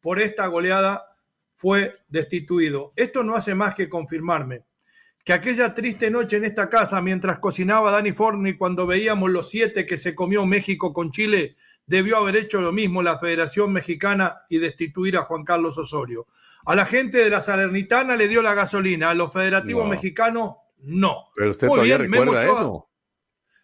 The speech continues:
Speaker 1: Es un dolor que tengo clavado en el pecho. A mí me
Speaker 2: No.
Speaker 1: duelen las cosas que le pasan al Tri.
Speaker 2: Qué bárbaro.
Speaker 1: Siete goles.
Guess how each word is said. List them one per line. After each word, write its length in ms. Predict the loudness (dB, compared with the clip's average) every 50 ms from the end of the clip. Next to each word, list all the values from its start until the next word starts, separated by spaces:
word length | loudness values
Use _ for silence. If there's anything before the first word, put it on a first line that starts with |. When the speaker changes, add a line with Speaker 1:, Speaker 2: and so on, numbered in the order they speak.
| _ _
Speaker 1:
Es 160 | -6 -2 0
un 120 | 0 2 2
dolor 360 | 2 2 4 2 2 2 0
que 100 | -2 -2
tengo 260 | -2 -2 -2 -2 0 0
clavado 340 | 2 4 4 6 4 4 2
en 60 | 0
el 160 | -2 -4 -2
pecho. 600 | 0 0 0 0 0 0 0 0 -2 -4 -10 _ _
A 300 | -10 -4 0 2 4 4
mí 120 | 4 4
me 80 | 2 0
Speaker 2:
No. 100 | 2 2
Speaker 1:
duelen 200 | 0 2 2 2
las 120 | 2 0 0
cosas 260 | 0 0 0 2 2
que 100 | 2 2
le 120 | 2 2 2
pasan 320 | 2 2 2 2 0 0
al 120 | 0 0
Tri. 360 | 0 2 2 2 2 2 0 -2
Speaker 2:
Qué 200 | -2 -2 0 0
bárbaro. 380 | 0 0 0 0 0 0 2
Speaker 1:
Siete 360 | 2 2 0 0 2 0 0
goles. 380 | 2 2 2 2 2 0 -2 -4